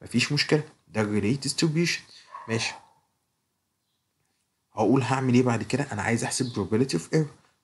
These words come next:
خلاص انا بقول ايه؟ المفروض ده يطلع لي بفاليو، والمفروض ده يطلع لي ايه؟ يطلع لي بصفار. ايه احتماليه الايرور يحصل؟ ان النويز تبقى عاليه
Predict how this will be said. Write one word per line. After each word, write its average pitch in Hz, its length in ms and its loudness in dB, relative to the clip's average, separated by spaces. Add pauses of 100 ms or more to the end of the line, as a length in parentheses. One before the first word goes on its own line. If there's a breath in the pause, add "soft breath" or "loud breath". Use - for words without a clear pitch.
خلاص 107 320 -2
انا 120 100 2
بقول 160 260 2
ايه؟ 135 240 0
المفروض 127 360 2
ده 127 220 0
يطلع 117 340 2
لي 160 120 6
بفاليو، 143 380 4 (200)
والمفروض 117 460 0
ده 123 80 4
يطلع 117 260 2
لي 120 80 -4
ايه؟ 143 140 -4 (320 loud breath)
يطلع 127 240 -4
لي 147 100 4
بصفار. 90 400 -2 (180)
ايه 170 260 6 (100)
احتماليه 139 500 2
الايرور 131 340 4
يحصل؟ 151 360 2 (400 loud breath)
ان 143 120 4
النويز 147 380 4
تبقى 113 360 0
عاليه 180 320 4